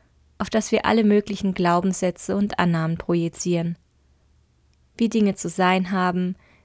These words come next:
wie wir uns als normaler Mensch verhalten sollten und wie etwas zu funktionieren hat.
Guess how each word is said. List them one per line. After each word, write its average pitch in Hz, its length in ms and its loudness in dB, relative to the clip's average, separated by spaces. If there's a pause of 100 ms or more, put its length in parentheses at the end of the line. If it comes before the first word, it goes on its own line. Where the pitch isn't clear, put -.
wie 208 140 2
wir 202 160 4
uns 180 220 0
als 175 460 -2
normaler 180 640 0
Mensch 170 300 -4
verhalten 170 500 -2
sollten 180 580 -2 (760)
und 240 320 0
wie - 100 0
etwas 196 340 -2
zu - 100 -8
funktionieren 190 680 0
hat. - 260 -8